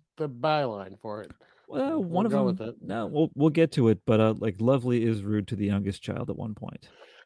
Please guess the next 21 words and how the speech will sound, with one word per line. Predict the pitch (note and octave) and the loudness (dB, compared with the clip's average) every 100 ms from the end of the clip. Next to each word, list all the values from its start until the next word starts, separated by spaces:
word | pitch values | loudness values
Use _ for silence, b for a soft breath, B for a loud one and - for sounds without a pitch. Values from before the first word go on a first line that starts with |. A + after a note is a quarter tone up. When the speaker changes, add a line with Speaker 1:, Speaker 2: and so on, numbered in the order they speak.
| - | -2
Speaker 1:
Oh, | D4 | 6
no, | B3 | 6
some | - G#3+ | 8 6
of | C#4 | 6
them | G3 | 4
are | B2 | 4
rude, | A#2 B2 - _ | 2 0 -2 _
but | - | -8
to | D#3+ | -2
be | F3 | 0
fair, | F3 G#3 C#3+ B2+ | 2 4 4 4
the | C#3 | 0
kids | F3 D3 | -2 0
are | |
Speaker 2:
Mm. | D3+ C3+ | 0 0
Speaker 1:
obnoxious, | D#3+ D#3 - C2+ _ _ | 0 -2 -6 -18 _ _
so | _ - A#2 G2 - _ _ _ _ _ | _ -4 -4 -6 -14 _ _ _ _ _
Speaker 2:
Yeah. | - A#2+ A#2+ | -4 -4 -4
Speaker 1:
the | D3+ | -6
fuck | E3+ | -6
out. | E3 B2+ | -6 -8